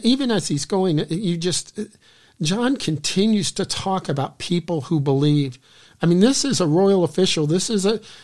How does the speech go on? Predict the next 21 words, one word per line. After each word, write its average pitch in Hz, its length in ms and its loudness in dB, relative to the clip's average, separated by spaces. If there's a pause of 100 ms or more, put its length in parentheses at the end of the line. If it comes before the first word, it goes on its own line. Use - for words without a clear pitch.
(120)
this 208 220 4
is 240 160 -4
probably 151 1040 2 (380)
a, 151 180 2
a 160 100 4
Gentile. 160 720 0 (220)
I 156 60 2
mean, 160 200 2 (380)
uh, 180 160 4
e-, 185 160 2
even 196 380 4
if 147 100 2
he's 151 240 -2
not 180 260 2
a 151 60 2
Gentile, 151 480 2
he, 175 320 0
he 156 180 -2
could 165 440 2
be, 139 360 2 (460)
um, 139 260 -2